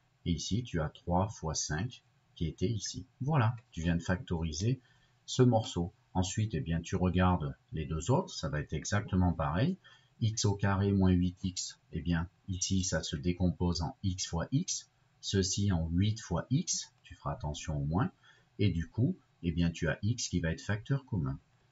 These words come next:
Pour celui-ci, et c'est là mon aide, qu'elle intervient, tu as x plus un fois x plus sept fois x plus un. Attention, le facteur k, il peut être plus imposant, tu peux avoir des facteurs plus imposants, comme ici,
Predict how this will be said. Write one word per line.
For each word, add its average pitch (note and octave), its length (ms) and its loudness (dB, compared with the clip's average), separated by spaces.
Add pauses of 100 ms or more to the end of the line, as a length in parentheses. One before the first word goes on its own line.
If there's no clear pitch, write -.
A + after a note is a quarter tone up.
(220)
Pour A2 140 2
celui-ci, G#2+ 720 2
et G2+ 80 0
c'est F#2 200 2
là F#2+ 160 4
mon E2+ 260 4
aide, A2 260 2 (100)
qu'elle E2+ 160 2
intervient, E2+ 560 0 (340)
tu F#2 160 2
as - 160 2
x D3+ 220 0
plus A2 320 2
un G#2 180 4
fois - 400 -2
x A#2 380 -6 (220)
plus A2 200 0
sept B2 460 2
fois G#2 300 -2
x C3 180 0
plus F#2+ 260 0
un. F#2+ 180 2 (260)
Attention, F#2 580 2
le F#2 80 2
facteur - 420 -6
k, - 180 2
il A2 120 2
peut G#2+ 80 2
être G#2+ 140 0
plus F#2 220 2
imposant, G#2 480 0 (300)
tu - 100 -4
peux B2+ 160 2
avoir A2+ 240 4
des F#2 120 2
facteurs B2+ 420 0
plus B2 260 0
imposants, A2+ 460 2
comme E2+ 240 0
ici, C3 320 -4